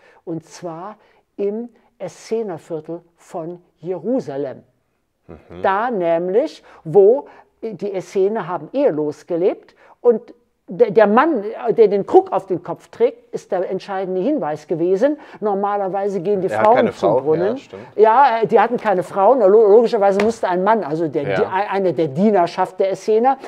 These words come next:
Speaker 1: musste dann mit dem Krug auf dem Kopf, äh, zum Brunnen laufen. Jesus hat seine Jünger in das Essenerviertel nämlich geschickt, wo er nach essenischem Brauch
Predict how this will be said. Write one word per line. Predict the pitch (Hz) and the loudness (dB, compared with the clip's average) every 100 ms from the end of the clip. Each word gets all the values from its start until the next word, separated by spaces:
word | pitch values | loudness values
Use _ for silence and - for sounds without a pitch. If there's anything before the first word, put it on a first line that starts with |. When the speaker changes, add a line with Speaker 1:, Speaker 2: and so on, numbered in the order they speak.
| - | -12
Speaker 1:
musste | 196 226 - 254 | 0 0 0 2
dann | 220 214 | 2 0
mit | 202 | -4
dem | |
Krug | - 247 247 | -6 -6 -4
auf | 185 180 | -4 -4
dem | 185 - _ | -8 -12 _
Kopf, | 226 226 - | -6 -6 -8
äh, | 190 180 175 | 0 0 0
zum | 226 | 0
Brunnen | 180 320 185 | 4 4 4
laufen. | 165 170 240 - - | 2 0 -4 -12 -10
Jesus | 185 214 208 202 233 | -4 0 0 -2 -4
hat | 226 220 - - | -4 -8 -12 -6
seine | - 214 202 | 0 0 0
Jünger | 170 247 226 | -2 -4 -4
in | 202 | -6
das | 196 | -6
Essenerviertel | - 170 - - 370 302 - 180 165 156 | -6 -12 -8 0 0 0 -4 -8 -6 -6
nämlich | 151 165 160 | -6 -6 -6
geschickt, | 208 - 320 _ _ - - | -8 -6 -8 _ _ -20 -10
wo | 180 240 - | 2 2 2
er | 220 214 247 - - | 0 0 0 -6 -8
nach | 208 208 - | -4 -2 -4
essenischem | 175 - 311 359 214 196 170 | -10 -4 0 0 -2 -4 -8
Brauch | 151 180 277 - | -2 2 2 2